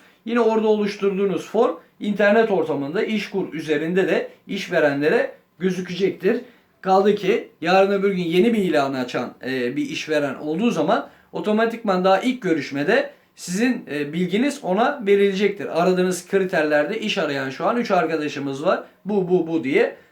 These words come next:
işverene sunulacaktır. Benim, e, bu konunun çözümü olarak en büyük vereceğim tavsiye size bu. Çevremizde bu kadar dolandırıcılık, sahtekarlık dönerken lütfen rica ediyorum sizlerden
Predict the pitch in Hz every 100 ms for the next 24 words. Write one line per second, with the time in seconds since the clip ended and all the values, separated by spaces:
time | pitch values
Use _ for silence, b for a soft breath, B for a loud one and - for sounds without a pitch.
0 | B 208 214 180 147 151 226 - b b
1 | - 196 185 160 143 127 - 247 - B
2 | B B - 202 208 220 - _ _ _
3 | 139 143 143 165 190 240 - 180 185 180
4 | 240 240 - 180 165 208 208 165 196 240
5 | 202 190 151 170 170 139 123 120 117 117
6 | 123 131 131 170 240 - - 165 - -
7 | _ - 160 165 196 196 180 214 208 -
8 | 175 180 180 180 165 165 170 170 165 165
9 | 160 165 165 165 156 165 175 165 170 160
10 | 151 170 165 165 147 147 _ 165 185 185
11 | 160 147 143 165 165 156 139 135 131 131
12 | 127 131 131 165 175